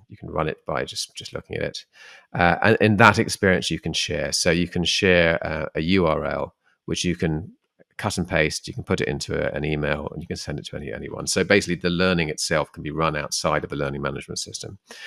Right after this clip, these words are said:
But if you have a learning management system, that's great. You click on that button, and you can download, uh, a scorm, um, package, which you can then import into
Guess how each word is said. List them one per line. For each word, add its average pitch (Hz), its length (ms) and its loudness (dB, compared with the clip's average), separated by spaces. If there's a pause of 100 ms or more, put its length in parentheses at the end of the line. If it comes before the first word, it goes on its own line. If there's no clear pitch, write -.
(240)
But 156 100 10
if 151 100 12
you 131 80 12
have 143 120 12
a 131 40 12
learning 107 240 10
management 98 320 4
system, 104 440 0
that's 85 160 0
great. 71 360 -6 (340)
You - 80 -8
click 135 220 0
on 113 80 6
that 95 200 4
button, 90 360 0
and 87 120 -2
you 78 60 -4
can 85 160 -6
download, 82 560 2 (120)
uh, 78 260 -4
a - 80 -4
scorm, 90 600 0 (140)
um, - 420 -10
package, 113 480 4
which - 200 -6
you - 60 -8
can - 100 -20
then 80 100 -2
import - 460 -6
into 73 340 -10